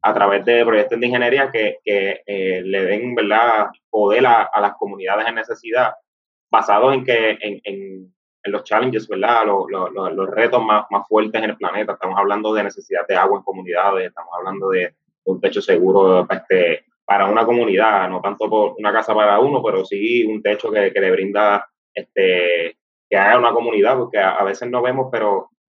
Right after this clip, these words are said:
ese techo recreacional es lo que hace la comunidad a veces, ¿me entiendes? Lo que quizás a-, arreglar ese parque de pelota, arreglar esas otras cosas, pues, son los que finalmente crean esa comunidad y es lo que le falta a esa comunidad para hacer.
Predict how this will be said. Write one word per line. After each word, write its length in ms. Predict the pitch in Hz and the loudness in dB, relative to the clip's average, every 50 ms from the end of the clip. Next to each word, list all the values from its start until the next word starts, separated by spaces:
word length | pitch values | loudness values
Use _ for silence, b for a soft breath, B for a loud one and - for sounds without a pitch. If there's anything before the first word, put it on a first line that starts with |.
| _ _ _ | _ _ _
ese 300 | 107 107 104 - 123 117 | -4 -2 0 0 0 2
techo 520 | 131 131 131 131 143 139 139 131 131 131 | 4 2 2 2 2 4 6 6 6 6
recreacional 640 | 131 131 127 127 127 127 120 123 123 123 143 156 147 | 6 4 2 2 2 0 -2 -2 -4 -2 -2 0 0
es 100 | 135 127 | 0 0
lo 160 | 127 127 117 | 0 -2 -2
que 180 | 120 120 117 117 | 0 0 2 4
hace 260 | 120 120 117 127 117 | 2 2 2 -2 -2
la 120 | 110 107 | -2 -2
comunidad 400 | 101 101 101 98 95 95 107 110 | -4 -4 -6 -6 -4 -2 0 0
a 40 | 101 | 2
veces, 300 | 107 127 135 131 120 104 | 2 0 -2 -2 -6 -10
¿me 80 | 101 92 | -12 -10
entiendes? 400 | 92 - 123 123 117 104 - _ _ _ _ _ _ _ _ _ | -6 -6 -6 -6 -6 -10 -12 _ _ _ _ _ _ _ _ _
Lo 100 | 104 101 | -6 -4
que 520 | - 101 98 98 98 98 98 98 95 92 - | -2 0 0 0 0 0 0 0 -2 -2 -2
quizás 240 | 107 98 - 95 92 | -4 -2 0 2 2
a-, 420 | 98 110 120 120 - 113 107 - - | 4 4 2 2 2 0 -2 0 -2
arreglar 420 | 101 98 98 95 95 95 98 110 | -2 -2 -2 -4 -4 -4 -4 -4
ese 160 | 107 120 113 | -4 -4 -4
parque 240 | - 113 110 - 113 | -4 -4 -4 -2 -2
de 100 | 104 98 | -2 -2
pelota, 520 | 92 82 - 117 131 131 120 104 98 95 95 | -2 -2 0 2 2 4 4 4 2 2 2
arreglar 320 | 95 92 90 90 90 98 | 0 -4 -2 -2 -2 -2
esas 200 | 104 - - 107 | -2 -4 -6 -8
otras 220 | 110 - - - - | -6 -6 -6 -8 -6
cosas, 260 | - 123 127 123 104 - | -6 -6 -6 -6 -10 -6
pues, 300 | - 104 95 92 - - | -2 -2 -2 -2 -4 -10
son 140 | - 98 98 | -10 -8 -8
los 100 | 101 104 | -8 -6
que 120 | - 113 | -6 -6
finalmente 600 | 104 113 110 104 104 104 107 110 - _ 107 98 | -6 -6 -6 -6 -6 -6 -6 -8 -6 _ -4 -4
crean 340 | 92 95 101 107 113 110 107 | -2 0 0 2 2 2 0
esa 200 | 104 104 - 104 | -2 0 0 -2
comunidad 400 | 104 107 104 104 101 98 110 113 | -2 -2 -2 -4 -2 -2 0 0
y 40 | 107 | 0
es 60 | 101 | 0
lo 120 | 101 101 - | -2 -4 -4
que 80 | 101 | -2
le 100 | 98 95 | -4 -4
falta 320 | - 98 98 101 98 - 90 | -2 -4 -4 -6 -2 -2 -2
a 40 | |
esa 160 | 90 - 92 - | -2 -4 -6 -16
comunidad 300 | _ 92 92 _ - - | _ _ -20 _ -20 -20
para 140 | - - 92 | -14 -14 -14
hacer. 160 | 92 - - | -14 -14 -20